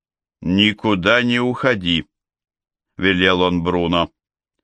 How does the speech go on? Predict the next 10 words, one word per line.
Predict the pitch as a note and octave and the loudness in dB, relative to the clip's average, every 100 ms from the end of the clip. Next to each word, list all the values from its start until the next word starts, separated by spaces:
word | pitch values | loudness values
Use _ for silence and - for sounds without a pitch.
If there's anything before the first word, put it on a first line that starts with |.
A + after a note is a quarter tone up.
| _ _ | _ _
Встал, | - - - G#2+ G#2+ A#2 _ _ _ _ _ _ _ _ _ _ _ _ | -16 -12 0 2 2 -2 _ _ _ _ _ _ _ _ _ _ _ _
протиснулся | A2 G#2+ B2+ A#2+ B2 A#2 - A#2 | 0 2 0 0 2 0 0 0
мимо | G2 A2+ A2 G#2 | 2 2 2 2
фанатов | G#2+ G2+ G2+ G2+ - | 2 2 2 -2 -4
в | - | -2
проход, | G#2+ F#2 - G2+ - - _ _ _ _ _ _ _ | 0 0 2 0 0 -12 _ _ _ _ _ _ _
спустился | - - C#3 C3+ C3 A#2+ A#2 B2 | -20 -2 -2 0 -2 0 0 0
на | A#2 | 2
несколько | A2+ A2 - A2 A2 | 0 -2 -2 -2 0
рядов, | A2 G#2+ A2 A2+ | 0 2 0 -2